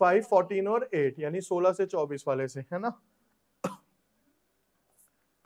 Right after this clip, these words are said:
अब बेटा यहाँ टोटल लिखा है, टोटल का मतलब इन सब का टोटल करना है आपने। पहले क्या कितना हो गया? एक,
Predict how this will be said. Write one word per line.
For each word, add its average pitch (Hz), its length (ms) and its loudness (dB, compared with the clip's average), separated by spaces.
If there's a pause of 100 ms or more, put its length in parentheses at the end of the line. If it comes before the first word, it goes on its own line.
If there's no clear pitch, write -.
(1700)
अब 190 100 0
बेटा 208 200 0
यहाँ 240 180 2
टोटल 214 340 0
लिखा 190 240 -2
है, 175 80 2
टोटल 185 320 -2
का 226 120 2
मतलब 214 340 -2
इन 226 100 -2
सब 220 180 -2
का 226 120 -2
टोटल 208 300 0
करना 156 260 -4
है 143 60 -2
आपने। 147 260 -6
पहले 175 280 0
क्या 214 140 -4
कितना 208 260 -6
हो 208 140 2
गया? 214 140 -2
एक, 202 400 -4